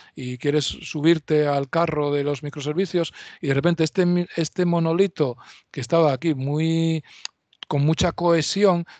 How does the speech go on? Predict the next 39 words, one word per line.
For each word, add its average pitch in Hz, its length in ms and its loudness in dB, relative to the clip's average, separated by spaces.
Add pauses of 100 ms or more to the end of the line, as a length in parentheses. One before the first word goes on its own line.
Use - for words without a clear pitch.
de 135 100 -6
repente 151 280 -2
ahora 170 160 2
lo 165 120 0
distribuyes. 135 760 -8 (160)
Y 143 80 -8
siguen 180 300 2
estando 180 340 0
todos 160 340 -4
muy 160 280 -4
cohesivos, 170 800 -4
siguen 139 440 -4
t-, - 140 -12
dependiendo 147 580 -2
todos 147 360 0
los 151 180 0
servicios 151 400 -4
unos 143 220 -6
de 156 100 0
otros, 180 400 0 (480)
y - 140 -4
al 135 100 2
final 147 440 0
lo 160 100 -2
que 143 80 -4
tienes 156 240 -2
es 170 160 -4
que 143 100 -10
son, 143 380 -4
siguen 165 220 -2
estando 165 320 -2
todos 151 280 -4
muy 156 140 -2
cohesivos, 185 460 0
pero 135 180 -4
ahora 151 160 4
encima 180 300 0
están 160 240 -2
distribuidos. 127 640 -6